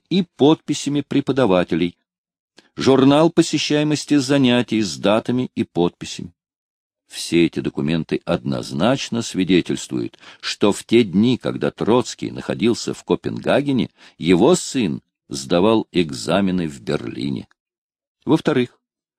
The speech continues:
личная переписка Седова с родителями – не оставляющая сомнений в том, что с двадцать третьего ноября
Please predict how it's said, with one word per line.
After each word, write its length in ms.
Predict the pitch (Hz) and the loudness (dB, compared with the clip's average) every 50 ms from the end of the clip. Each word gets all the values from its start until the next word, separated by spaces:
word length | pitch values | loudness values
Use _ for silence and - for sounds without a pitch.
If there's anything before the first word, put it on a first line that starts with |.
| _ _ _ _ _ - | _ _ _ _ _ 0
личная 640 | 73 92 110 143 160 - - - 143 151 151 151 | 4 6 6 6 4 2 0 -2 0 0 0 2
переписка 580 | - 147 135 135 - 135 147 135 - - 139 131 | 2 4 2 2 2 2 -2 -2 -2 -2 -2 -2
Седова 440 | - - 127 107 113 120 120 113 107 | -2 -2 -2 2 2 2 4 2 0
с 120 | - - | 0 -2
родителями – 680 | 98 90 92 82 76 110 123 - 143 147 160 165 165 156 _ _ _ _ _ - | -2 0 0 0 0 0 0 2 2 2 4 4 2 0 _ _ _ _ _ -4
не 120 | - 87 117 | 0 2 2
оставляющая 880 | 143 147 - - 131 127 123 120 135 147 143 135 127 - - 127 123 | 2 2 0 0 0 2 4 4 4 4 4 2 0 0 0 0 0
сомнений 540 | 120 - - 113 107 104 117 131 123 107 104 | 0 0 0 0 2 2 4 4 2 2 2
в 100 | 95 - | 0 0
том, 220 | - 143 147 151 | 0 0 0 0
что 240 | 131 - - 120 120 | -2 -2 0 0 0
с 100 | 104 - | 0 0
двадцать 480 | - 92 117 139 143 - - 135 123 - | 0 0 2 2 0 0 -4 -6 -4 -2
третьего 400 | - 110 131 131 - 127 110 120 | 0 2 2 2 2 0 0 2
ноября 480 | 123 117 117 113 95 87 80 71 57 | 2 2 2 2 2 2 2 0 -2